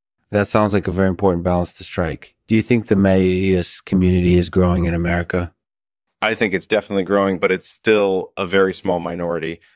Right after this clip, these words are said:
Speaker 2: I think more and more people are starting to learn about Maoism and understand its benefits, which is great.
Speaker 1: So what do you think about the Chinese regime under Mao?
Speaker 2: I don't have an absolutely clear opinion on it, but from my understanding, there were a lot of benefits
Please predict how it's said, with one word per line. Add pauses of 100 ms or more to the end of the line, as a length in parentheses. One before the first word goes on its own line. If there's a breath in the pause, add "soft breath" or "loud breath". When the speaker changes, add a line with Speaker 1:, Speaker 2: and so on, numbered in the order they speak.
Speaker 2:
I
think
more
and
more
people
are
starting
to
learn
about
Maoism
and
understand
its
benefits,
which
is
great. (640)
Speaker 1:
So
what
do
you
think
about (220)
the
Chinese
regime
under
Mao? (560)
Speaker 2:
I
don't
have
an
absolutely
clear
opinion
on
it, (100)
but
from
my
understanding,
there
were
a
lot
of
benefits